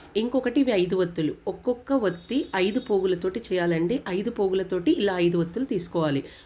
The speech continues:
ఒక ప్రమిదలో ఐదు ఒత్తులు, ఒక ప్రమిదలో మూడు ఒత్తులు ఈ విధంగా వేసుకోవాలి. ఈ దీపాలు వెలిగించుకోవడానికి ఏ నూనెనైనా వాడొచ్చండి, తప్పేమీ లేదు. మీరు వేయాలనుకుంటే నెయ్యి కూడా వేయొచ్చు, నువ్వుల నూనె వేయొచ్చు, ఏ నూనెనైనా వేసుకోవచ్చు.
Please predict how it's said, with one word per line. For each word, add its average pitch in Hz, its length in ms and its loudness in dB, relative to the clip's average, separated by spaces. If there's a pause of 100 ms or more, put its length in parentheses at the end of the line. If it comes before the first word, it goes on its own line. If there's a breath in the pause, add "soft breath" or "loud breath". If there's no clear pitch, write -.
(140 loud breath)
ఒక 202 240 -2
ప్రమిదలో 196 540 2
ఐదు 170 220 2
ఒత్తులు, 208 480 -2
ఒక 196 200 -4
ప్రమిదలో 190 360 2
మూడు 247 200 4
ఒత్తులు 180 420 0
ఈ 208 80 -4
విధంగా 180 340 0
వేసుకోవాలి. 143 680 0 (1120)
ఈ 262 160 6
దీపాలు 220 440 0
వెలిగించుకోవడానికి 190 1040 0
ఏ 202 200 4
నూనెనైనా 202 640 2
వాడొచ్చండి, 175 680 0
తప్పేమీ 185 460 -2
లేదు. 175 360 2 (480 loud breath)
మీరు 220 600 2 (260)
వేయాలనుకుంటే 220 640 0
నెయ్యి 190 240 2
కూడా 202 220 0
వేయొచ్చు, 196 380 0
నువ్వుల 185 300 2
నూనె 190 220 2
వేయొచ్చు, 185 480 0
ఏ 175 140 6
నూనెనైనా 185 500 0
వేసుకోవచ్చు. 170 760 -2